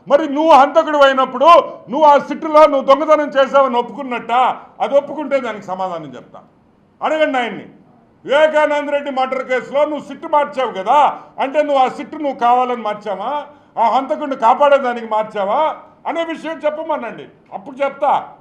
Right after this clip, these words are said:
సిట్ ఏంది, సీబీఐ ఏంది, సీఐడీ ఏంది.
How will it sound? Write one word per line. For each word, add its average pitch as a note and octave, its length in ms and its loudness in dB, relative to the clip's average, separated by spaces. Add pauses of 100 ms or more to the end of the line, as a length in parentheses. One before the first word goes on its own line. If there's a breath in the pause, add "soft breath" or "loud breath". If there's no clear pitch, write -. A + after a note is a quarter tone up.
(140)
సిట్ A#3 260 -18
ఏంది, B3+ 500 -6
సీబీఐ A#3+ 840 -8
ఏంది, G#3 200 -12
సీఐడీ A3+ 440 -14
ఏంది. C#3 360 -14